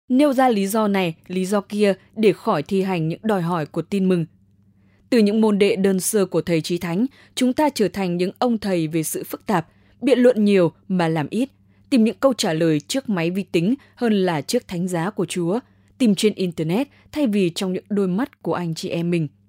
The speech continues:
Chúng ta trở thành những Kitô hữu bình luận, thảo luận,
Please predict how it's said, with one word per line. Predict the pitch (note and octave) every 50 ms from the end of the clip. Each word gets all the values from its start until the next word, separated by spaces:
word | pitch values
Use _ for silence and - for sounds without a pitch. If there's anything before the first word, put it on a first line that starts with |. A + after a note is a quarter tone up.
| _ _ _ _ _ _ _ _ _ _ _ _ _ _ _ _ _ _ _
Chúng | - A3 G3 G3
ta | - A3
trở | G#3+ - G#3 F3
thành | - G3 F#3+ F#3 F3
những | F3+ E3 -
Kitô | - B3 G#3 - A3+ G#3+
hữu | G3 A#3 D3+ B3
bình | C4+ A3 G3 E3+ D#3+
luận, | E3+ F#3 - - _ _ _ _ _
thảo | - C4+ G#3 F3
luận, | F3+ G3 G3+ -